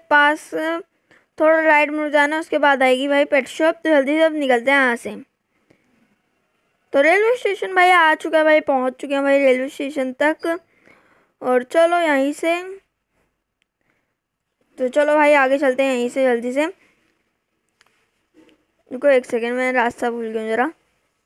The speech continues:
तो जल्दी से अब भाई यहाँ से निकलते हैं। और चलो भाई साहब, मेरे को एक शॉप मिल चुकी है, तो जल्दी से अब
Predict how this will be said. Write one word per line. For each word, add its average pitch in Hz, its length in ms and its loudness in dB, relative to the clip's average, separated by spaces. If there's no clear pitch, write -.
तो 294 80 2
जल्दी 320 240 4
से 349 80 0
अब 320 140 0
भाई 302 160 2
यहाँ 294 240 2
से 294 180 2
निकलते 269 640 -2
हैं। 277 440 -2
और 269 140 2
चलो 359 280 0
भाई 349 220 4
साहब, 359 160 0
मेरे 349 160 -6
को 370 100 -6
एक 370 260 -4
शॉप 294 380 -2
मिल 294 200 -4
चुकी 285 320 -6
है, 269 260 2
तो - 1120 -10
जल्दी 339 300 4
से 349 80 -2
अब 339 100 0